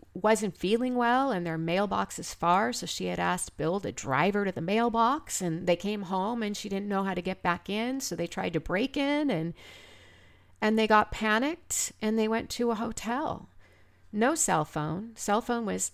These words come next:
tucked under her pillow inside the house. It was <sighs> absolute hell. So we waited. We just waited and waited, and I got the call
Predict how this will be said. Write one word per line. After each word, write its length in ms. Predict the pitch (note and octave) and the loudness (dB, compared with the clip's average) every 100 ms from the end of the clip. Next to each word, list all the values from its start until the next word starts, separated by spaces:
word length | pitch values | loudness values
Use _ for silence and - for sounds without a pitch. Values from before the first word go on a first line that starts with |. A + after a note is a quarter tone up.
| - | -6
tucked 360 | - D4 - A3+ | 2 2 4 2
under 240 | G#3+ F#3 | 2 0
her 140 | F3 | -4
pillow 420 | F3 - F#3 E3+ E3+ | -8 -4 0 0 0
inside 460 | E3+ - E3+ F3 | -2 -4 -4 -4
the 60 | E3 | -4
house. 520 | F3 D3+ F#3 A#3+ - - - - - - - - - - _ - _ - - - | -2 0 -2 -4 -10 -16 -20 -20 -20 -20 -20 -20 -20 -20 _ -20 _ -20 -20 -8
It 140 | - C4+ | 2 4
was 180 | B3+ - - | 4 0 -2
<sighs> 240 | - - - | -2 -2 0
absolute 540 | C4+ C4+ - C4 A#3+ - - | 2 0 -2 0 -2 -6 -14
hell. 540 | G3+ G3 F#3+ F#3+ A3 - | -4 0 2 0 -2 -6
So 640 | - - G3+ G3+ F#3+ - - | -6 2 4 4 0 -2 -6
we 160 | G3+ A#3+ | -4 0
waited. 520 | A3 C4 D#4 - - - | 2 2 2 -2 -6 -8
We 120 | G3 | -6
just 220 | G#3 - | -6 -2
waited 300 | G#3 A3 A3+ | -2 0 0
and 140 | A#3 | 0
waited, 360 | G#3 F#3+ A3 A3 | 0 0 0 0
and 80 | G#3+ | -2
I 80 | G3+ | -2
got 260 | A3 A3+ | -2 -2
the 60 | A#3+ | -6
call 600 | - G#3+ G3+ A3+ C4+ C#4+ | -4 2 4 4 2 -6